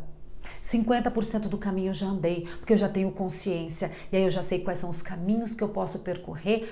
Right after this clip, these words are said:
pra que aquilo seja sanado. Quando eu admito a minha postura, as minhas atitudes fortes, cinquenta por cento do caminho eu já tenho pra crescer,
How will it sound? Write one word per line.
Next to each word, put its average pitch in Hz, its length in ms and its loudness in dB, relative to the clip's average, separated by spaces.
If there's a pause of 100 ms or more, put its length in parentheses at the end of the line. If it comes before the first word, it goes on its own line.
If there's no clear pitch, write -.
(140)
pra 196 120 -2
que - 120 -6
aquilo 202 360 -2
seja 185 320 -4
sanado. 151 560 -4 (600)
Quando 190 220 6
eu 185 100 4
admito 175 760 0 (180)
a 170 80 -2
minha 202 200 8
postura, 208 440 2
as 196 120 4
minhas 196 180 4
atitudes - 520 0
fortes, 208 580 6 (160)
cinquenta 175 480 -4
por 156 140 -6
cento 175 280 -4
do 165 120 -4
caminho 185 420 -2
eu 185 40 0
já 185 160 -2
tenho 180 280 -4
pra 202 120 -4
crescer, 190 720 -2